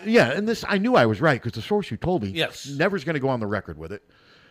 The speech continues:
Speaker 1: But he was very close to the situation. He was impacted by the situation greatly.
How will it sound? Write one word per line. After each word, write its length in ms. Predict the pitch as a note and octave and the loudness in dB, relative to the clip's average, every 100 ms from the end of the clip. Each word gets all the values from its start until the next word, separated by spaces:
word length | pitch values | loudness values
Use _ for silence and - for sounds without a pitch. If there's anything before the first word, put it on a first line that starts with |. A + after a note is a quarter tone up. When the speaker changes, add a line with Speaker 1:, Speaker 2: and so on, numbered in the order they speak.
| _ - | _ -16
Speaker 1:
But 300 | - B2 A#2+ | 0 2 2
he 80 | A#2+ | -2
was 140 | A#2+ F2 | -4 0
very 240 | A2+ D3 | 2 2
close 240 | - C3+ | 0 -2
to 80 | - | -4
the 80 | G2 | -8
situation. 760 | - G2+ - F2 F#2+ - A#2 F2+ | -6 -8 -8 -8 -8 -10 -16 -18
He 240 | D2 D#2 A2 | -20 -10 -8
was 160 | A2+ | -6
impacted 560 | A2 C#3 - G2 G2 G2+ | -8 -8 -6 -8 -8 -8
by 100 | G2+ | -6
the 80 | F#2+ | -6
situation 520 | - G2+ G2+ G#2 F#2+ | -8 -10 -8 -8 -8
greatly. 360 | F2 B2+ C3+ | -8 -6 -6